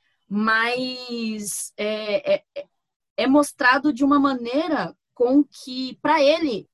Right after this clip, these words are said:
não é uma dificuldade da maneira como mostra em outras coisas, entende? É óbvio, tem as dificuldades de se criar uma criança, mas como é pra qualquer pessoa. Não é simplesmente porque ele é um homem,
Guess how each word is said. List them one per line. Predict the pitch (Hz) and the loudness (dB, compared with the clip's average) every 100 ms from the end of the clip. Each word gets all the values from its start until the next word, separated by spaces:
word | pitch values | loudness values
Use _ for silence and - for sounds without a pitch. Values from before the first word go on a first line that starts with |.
| _ | _
não | 285 403 349 | -2 -2 -2
é | 330 | 0
uma | 453 320 254 | 2 2 0
dificuldade | 214 - 247 226 208 202 208 294 294 | -2 -10 -14 -12 -6 -2 0 -2 -2
da | 311 | 0
maneira | 302 269 254 294 | 0 0 -2 -4
como | - 302 294 | -2 0 0
mostra | 285 262 311 349 277 | 0 -2 -4 -4 -10
em | 240 | -8
outras | 208 208 202 | -8 -8 -10
coisas, | - 180 160 156 | -6 -4 -4 -6
entende? | 180 226 196 | -6 -6 -2
É | 220 | 0
óbvio, | 320 170 156 - _ _ _ | 0 -2 -8 -16 _ _ _
tem | 208 247 | -2 0
as | 254 | -2
dificuldades | 226 254 240 202 190 208 185 | -6 -12 -6 0 2 2 -2
de | 180 | -10
se | - | -12
criar | - 208 185 | -4 -2 -2
uma | 190 | -4
criança, | 185 220 311 294 | -8 -4 -2 -2
mas | 269 | -2
como | 330 320 | -2 -2
é | 311 | -2
pra | 339 | -2
qualquer | 330 311 302 | -4 -2 -4
pessoa. | 466 - 427 349 220 165 _ _ _ _ | -6 -4 -4 0 -2 -2 _ _ _ _
Não | 233 277 | -4 -2
é | |
simplesmente | 381 480 392 320 302 311 | -2 -2 0 2 2 0
porque | 302 - 262 | -2 0 0
ele | 240 | 0
é | |
um | 240 220 | 0 0
homem, | 180 185 214 | 0 0 -4